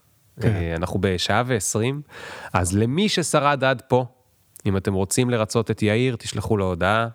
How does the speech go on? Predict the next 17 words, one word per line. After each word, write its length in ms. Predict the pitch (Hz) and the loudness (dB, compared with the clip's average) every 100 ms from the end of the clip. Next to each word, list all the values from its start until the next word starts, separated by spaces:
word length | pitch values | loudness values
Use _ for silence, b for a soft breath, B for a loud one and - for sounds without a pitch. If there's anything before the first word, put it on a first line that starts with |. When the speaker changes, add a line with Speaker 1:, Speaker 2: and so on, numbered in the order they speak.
| _ | _
Speaker 2:
אתם 100 | - | -6
רוצים 260 | 90 - 104 | -2 -2 -2
לרצות 360 | 101 - 107 | -2 -2 -2
אותי, 400 | 101 - 120 120 123 _ - | -2 0 0 0 -6 _ -10
אה, 60 | 104 85 80 80 80 80 80 | -2 0 0 -2 -2 -4 -4
אני 200 | 82 87 | -2 0
אוהב 200 | 107 107 | 0 -2
אתכם, 380 | - 104 95 92 - | -2 -2 -2 -6 -4
כמו 200 | - 107 | 0 2
שאתם, 480 | - 101 104 98 92 95 | 2 -2 -2 -2 -4 -4
אתם 140 | 92 | 0
לא 80 | 98 | 0
צריכים, 420 | - 95 98 90 | -2 -2 -2 0
אה, 160 | 85 82 | -2 -2
לשלוח 460 | 85 92 85 - | -2 0 0 0
לי 80 | 87 | -2
הודעה. 400 | 80 80 80 | 0 0 0